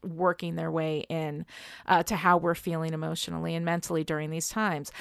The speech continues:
And those of us who have experienced these illnesses may find them returning or worsening. And when we stigmatize and isolate those of us with mental illness, we make the problem worse. People who might have gotten help otherwise will not reach out.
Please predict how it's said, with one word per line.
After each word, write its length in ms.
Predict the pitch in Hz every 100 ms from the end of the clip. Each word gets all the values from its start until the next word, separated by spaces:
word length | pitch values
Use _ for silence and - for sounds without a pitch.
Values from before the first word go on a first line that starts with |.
| - - - -
And 380 | 220 220 220 208
those 280 | 247 247
of 100 | 247
us 160 | 240 -
who 140 | 226
have 340 | 220 233 339 381
experienced 760 | 320 - 196 170 165 165 165
these 220 | - 160 -
illnesses 480 | 165 170 - 190 190
may 160 | 214
find 260 | 240 254 240
them 140 | 220 196
returning 580 | 190 - 202 214 247 -
or 60 | 220
worsening. 680 | 196 208 - - - 208 - - - - - -
And 200 | 208 208
when 160 | 226
we 140 | 226 240
stigmatize 880 | - 285 285 285 - 226 214 208 208
and 80 | -
isolate 640 | 202 208 240 214 175 170 -
those 280 | 196 220 220
of 60 |
us 200 | 180 170
with 140 | - 175
mental 280 | 170 165 -
illness, 480 | 175 175 165 175 -
we 80 | 180
make 240 | 190 190
the 80 | 196
problem 500 | - 175 170 175 175
worse. 540 | 175 170 - - - - - -
People 200 | 233 220
who 80 | 220
might 160 | 202
have 80 | 190
gotten 220 | 196 175
help 200 | 175 -
otherwise 520 | 156 180 185 180 180 180
will 180 | 185
not 240 | 180 175 -
reach 240 | 175 -
out. 300 | 170 165 -